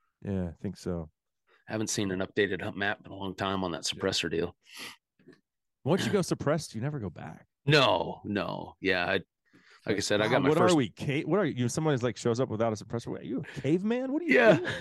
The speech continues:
Speaker 2: <laughs> Yeah,
Speaker 1: Freaking
Speaker 2: my boys,
Speaker 1: Cro-Magnon?
Speaker 2: my boys have been hunting with me forever, and that's like, they're, they've always shot suppressors. They've been around suppressors ever since they were alive,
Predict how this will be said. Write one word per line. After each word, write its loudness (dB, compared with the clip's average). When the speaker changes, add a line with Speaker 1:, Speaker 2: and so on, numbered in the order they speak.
Speaker 2:
<laughs> -8
Yeah, -4
Speaker 1:
Freaking 0
Speaker 2:
my 4
boys, 8
Speaker 1:
Cro-Magnon? -4
Speaker 2:
my 2
boys 2
have -12
been -2
hunting -4
with -4
me -8
forever, -2
and -4
that's -8
like, -8
they're, -4
they've -2
always -2
shot -6
suppressors. -6
They've -2
been -4
around -4
suppressors -6
ever -4
since -10
they -4
were 0
alive, 0